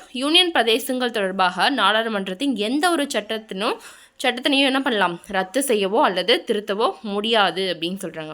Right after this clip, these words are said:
ஓகேவா? இரண்டாவது கூற்று, பாராளுமன்றம் ஒரு யூனியன் பிரதேசத்திற்கு உயர் நீதிமன்றத்தை நிறுவலாம் அப்படின்னு சொல்லிட்டு சொல்லியிருக்காங்க. So, இதுல பார்த்தீங்கன்னா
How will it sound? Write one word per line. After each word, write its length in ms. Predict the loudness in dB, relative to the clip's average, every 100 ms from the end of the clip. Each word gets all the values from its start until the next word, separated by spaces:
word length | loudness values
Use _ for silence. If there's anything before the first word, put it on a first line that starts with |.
| -12
ஓகேவா? 260 | -6 -6 -4 -8 -10 _ _ _ _ _ _ _ _ _ _ _ -6
இரண்டாவது 420 | -2 2 0 -2
கூற்று, 460 | -8 -10 -4 -4 -4 -10 2
பாராளுமன்றம் 840 | 4 6 4 2 0 0 -4 -6
ஒரு 240 | -4 -6 -4
யூனியன் 320 | -4 -2 0
பிரதேசத்திற்கு 720 | -2 -2 -4 -6 -8 -8 -4
உயர் 480 | -4 -4 -6 -2 0
நீதிமன்றத்தை 680 | 0 -2 -2 -4 -6 -4 -4 -4 -10 -20 _
நிறுவலாம் 720 | 0 4 4 4 4 4 2 -2
அப்படின்னு 240 | -8 -8
சொல்லிட்டு 380 | -8 -8 -8 -10
சொல்லியிருக்காங்க. 520 | -10 -8 -8 -8 -4 -2 -4 -6 -20 _
So, 140 | -8 -2
இதுல 160 | 0 0
பார்த்தீங்கன்னா 520 | 2 2 0 -4 -4